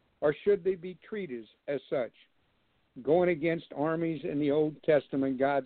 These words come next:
said, "They are not for me. They are against me." They're bl-, bowing to Muhammad and his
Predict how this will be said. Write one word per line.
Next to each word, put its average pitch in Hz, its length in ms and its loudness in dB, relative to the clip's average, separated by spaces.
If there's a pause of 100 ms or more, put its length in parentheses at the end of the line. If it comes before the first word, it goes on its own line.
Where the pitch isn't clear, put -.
(120)
said, 113 260 0 (580)
"They 151 120 4
are 147 100 4
not 151 300 0
for 156 100 -4
me. 120 380 -4 (460)
They 135 120 2
are 143 140 4
against 143 440 -2
me." 104 260 -10 (560)
They're 156 220 6
bl-, 139 360 -4
bowing 170 480 -2
to 165 100 -10
Muhammad 139 680 -6 (380)
and 139 120 0
his 139 160 4